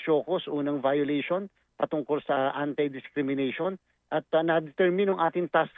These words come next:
force safe na dapat mag-file ng disqualification o kung hindi man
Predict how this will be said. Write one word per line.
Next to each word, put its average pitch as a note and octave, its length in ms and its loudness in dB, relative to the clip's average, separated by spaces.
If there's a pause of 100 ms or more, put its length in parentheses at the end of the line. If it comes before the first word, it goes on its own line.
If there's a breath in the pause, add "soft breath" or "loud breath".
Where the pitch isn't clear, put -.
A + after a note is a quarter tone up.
(160)
force E3+ 240 2
safe A3 260 -2 (380)
na E3+ 80 4
dapat E3+ 320 4
mag-file E3+ 400 0
ng F3+ 100 -2
disqualification D3+ 1000 0
o D#3 100 2
kung D3 220 -2
hindi D3+ 240 -4
man D#3 240 0